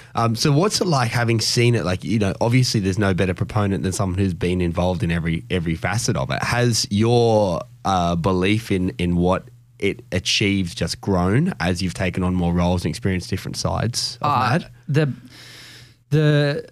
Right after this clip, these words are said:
Speaker 2: the programs and, you know, just the, the, the heart of mad is incredible. Like, the change that it makes in, in young kids' lives, 'cause, you know,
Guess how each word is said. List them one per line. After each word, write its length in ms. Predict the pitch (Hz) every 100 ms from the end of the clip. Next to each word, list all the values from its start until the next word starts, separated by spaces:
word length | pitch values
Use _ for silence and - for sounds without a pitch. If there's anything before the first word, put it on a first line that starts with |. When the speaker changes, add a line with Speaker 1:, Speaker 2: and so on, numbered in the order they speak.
| - -
Speaker 2:
the 100 | 160
programs 880 | 131 170 170 185 202 208 233 226 - -
and, 380 | 139 139 135 - - - 139 - - _ _ -
you 120 | 160
know, 120 | 139 123
just 240 | 143 -
the, 280 | 143 131 123 123
the, 440 | 123 123 123 - -
the 120 | 127
heart 400 | - 117 131 -
of 160 | 139 123
mad 440 | 117 120 143 147
is 380 | - 123 113 - -
incredible. 800 | 123 120 - 123 123 135 127 - -
Like, 280 | 131 - -
the 160 | 131 131
change 480 | - 131 143 147
that 160 | - 131
it 80 | -
makes 360 | 127 123 127
in, 200 | 123 123 -
in 240 | 127 127
young 240 | 123 123 123
kids' 240 | 135 123
lives, 220 | 131 131
'cause, 220 | - 135 - - - - - - - _ _ _ _ _
you 140 | 156 160
know, 240 | 139 131